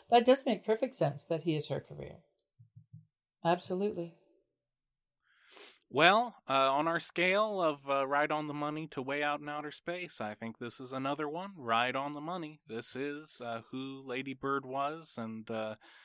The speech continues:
Speaker 2: it gives, uh, I think, a lot of insights as well. Uh, the things that we know, but the things that we might not have known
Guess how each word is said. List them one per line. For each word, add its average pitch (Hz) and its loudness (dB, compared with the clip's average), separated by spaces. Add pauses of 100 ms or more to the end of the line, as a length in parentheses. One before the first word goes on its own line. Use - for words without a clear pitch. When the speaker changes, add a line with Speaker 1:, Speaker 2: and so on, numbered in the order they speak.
(280)
Speaker 2:
it 117 -4
gives, 151 4
uh, 170 0
I 170 4
think, 208 -6
a 202 -2
lot 208 -6
of 214 -8
insights 160 -2
as 123 -8
well. 143 4
Uh, 110 -8
the 117 -8
things 131 -8
that 131 -2
we 127 -4
know, 139 -2
but - -12
the 147 -20
things 147 -14
that 143 -6
we 143 -12
might 147 -12
not 143 -6
have 139 -14
known 120 -6